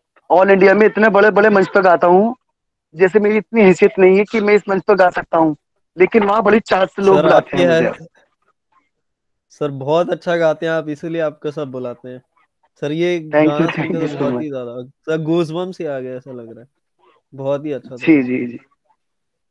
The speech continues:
Speaker 1: जी, जी।
Speaker 2: सर, एक, एक
Speaker 1: अब
Speaker 2: interview के एंड में, अभी तो नहीं, एक interview के एंड में एक और आप कोई भी अपना मनपसंद गाना एक बार गा दीजिएगा बस।
Speaker 1: जी, जी, बि-, जी, बिल्कुल,
Speaker 2: बहुत, बहुत
Speaker 1: बिल्कुल,
Speaker 2: पसंद
Speaker 1: बिल्कुल।
Speaker 2: आएगा।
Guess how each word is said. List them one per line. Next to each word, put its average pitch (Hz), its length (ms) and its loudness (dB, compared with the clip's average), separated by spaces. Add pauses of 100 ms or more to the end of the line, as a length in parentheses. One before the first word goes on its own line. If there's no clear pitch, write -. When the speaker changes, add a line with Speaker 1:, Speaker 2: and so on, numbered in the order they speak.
Speaker 1:
जी, 120 300 -2
जी। 110 320 -6
Speaker 2:
सर, 170 140 2
एक, 185 300 0 (120)
एक 165 200 -4
Speaker 1:
अब 139 240 -4
Speaker 2:
interview 180 380 -2
के 190 80 -2
एंड 180 280 -2
में, 190 160 -8
अभी 180 240 -2
तो 196 140 -8
नहीं, 202 160 -8
एक 190 200 -8
interview 180 380 -6
के 185 80 -10
एंड 170 180 -6
में 175 120 -10
एक 165 220 -8
और 175 200 -4
आप 165 160 -6 (420)
कोई 170 200 -4
भी 190 120 -4
अपना 170 300 -6
मनपसंद 151 560 -10
गाना 143 200 -8
एक 139 140 -12
बार 147 160 -8
गा 135 200 -8
दीजिएगा 123 380 -14
बस। 127 360 -18
Speaker 1:
जी, 202 540 -2
जी, 170 240 2
बि-, 139 320 -4
जी, 196 180 4
बिल्कुल, 151 160 2
Speaker 2:
बहुत, 165 200 0
बहुत 160 300 -2
Speaker 1:
बिल्कुल, 214 180 -6
Speaker 2:
पसंद - 100 -8
Speaker 1:
बिल्कुल। 123 240 -14
Speaker 2:
आएगा। 113 240 -18